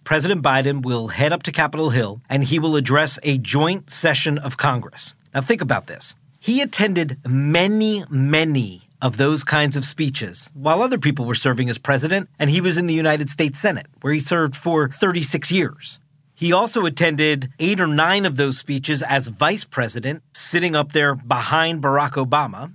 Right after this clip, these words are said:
So he had the perspective from sitting behind the person giving the speech. He's had the perspective sitting in the audience for the speech. But this will be the first time that Joe Biden goes up to Capitol Hill and he's the one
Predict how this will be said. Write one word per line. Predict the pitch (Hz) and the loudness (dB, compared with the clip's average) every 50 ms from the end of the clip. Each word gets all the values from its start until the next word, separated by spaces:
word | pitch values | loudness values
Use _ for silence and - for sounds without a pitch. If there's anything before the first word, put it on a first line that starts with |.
| - - | -16 -10
So | - - 127 120 | -6 -4 -4 -4
he | 101 127 131 131 | -2 -2 0 2
had | 123 127 139 135 127 127 127 - - | 2 4 4 2 2 0 -4 -6 -6
the | 135 | -4
perspective | 131 131 143 131 - - 156 139 143 147 147 139 131 127 - - - - - - | -2 0 -2 -2 0 0 0 0 0 0 0 0 -2 -2 -6 -12 -20 -20 -8 -4
from | - 147 135 | -2 0 0
sitting | 127 - - 180 160 151 135 | 0 -2 -2 0 0 0 2
behind | 123 113 - - - 214 226 214 165 131 113 101 - - - _ _ _ | 2 0 0 2 2 2 2 2 2 0 -2 -4 -10 -16 -18 _ _ _
the | - 139 131 | -6 -4 -2
person | 131 131 139 135 - - 123 120 | 0 0 0 0 -2 -4 -6 -4
giving | 113 127 131 117 120 117 | -2 -2 -2 -2 -4 -6
the | 117 | -6
speech. | 107 - - 160 208 277 - - | -6 -4 -2 -2 -2 -2 -2 -4
He's | - 151 123 | -4 -2 0
had | 147 143 131 | 2 0 0
the | 110 139 | 0 -4
perspective | 131 - - 135 135 - - 160 143 143 147 156 147 135 127 - | -4 -2 -2 -2 -2 0 0 0 0 0 0 -2 0 -2 -2 -6
sitting | - - - - 190 180 165 165 156 151 147 143 | -10 -10 -4 0 0 2 2 2 0 -2 -4 -2
in | 180 160 170 175 175 170 151 | 0 0 2 2 0 0 0
the | 143 139 147 | 0 0 0
audience | - - 131 156 180 208 220 147 123 113 110 107 - - - _ | 0 2 2 4 4 2 0 -2 -2 -2 -4 -8 -10 -12 -14 _
for | _ - - 147 | _ -6 -4 -4
the | 127 120 | -2 -4
speech. | 127 - - - 120 113 120 - - - _ _ _ _ - | -6 -8 -8 -8 -8 -8 -8 -8 -8 -10 _ _ _ _ -4
But | 175 165 | -2 0
this | 180 277 269 | 0 -2 -2
will | 339 320 | -2 -2
be | 294 | -2
the | 262 247 | -2 -2
first | - - 220 190 - - | 0 0 0 0 2 2
time | 190 180 165 | 2 2 2
that | 156 143 127 | 2 0 2
Joe | 147 170 170 | 2 0 2
Biden | 151 160 156 151 143 147 143 135 | 2 2 2 2 2 0 0 0
goes | 127 147 143 131 | 0 0 2 0
up | 147 139 143 | 0 -2 -2
to | - 131 | -6 -2
Capitol | - 139 135 131 139 139 135 131 | 0 0 0 0 0 -2 0 2
Hill | 117 143 139 135 131 127 - _ | 2 2 2 2 0 -2 -4 _
and | - 135 135 | -2 -2 -2
he's | 127 - 220 262 262 220 - | 0 0 0 0 0 0 -2
the | - 226 208 | -2 -2 -2
one | 170 185 190 175 165 160 160 151 151 | 0 2 2 2 2 2 0 -4 -6